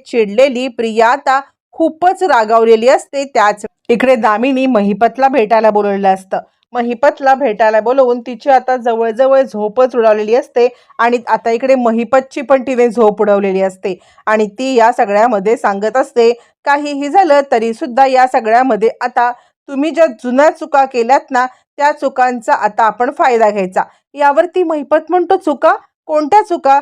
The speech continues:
यावरती मग आता दामिनी सांगायला लागते, चुका म्हणजे मुळातच तुम्ही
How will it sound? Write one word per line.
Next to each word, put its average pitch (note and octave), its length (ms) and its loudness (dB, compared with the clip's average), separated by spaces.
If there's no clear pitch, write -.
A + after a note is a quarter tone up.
यावरती A#3 540 0
मग G#3+ 320 0
आता B3+ 260 0
दामिनी G#3+ 420 -2
सांगायला G#3+ 340 0
लागते, C4 340 0
चुका G#3+ 400 0
म्हणजे B3 360 0
मुळातच B3 640 0
तुम्ही G#3+ 240 -4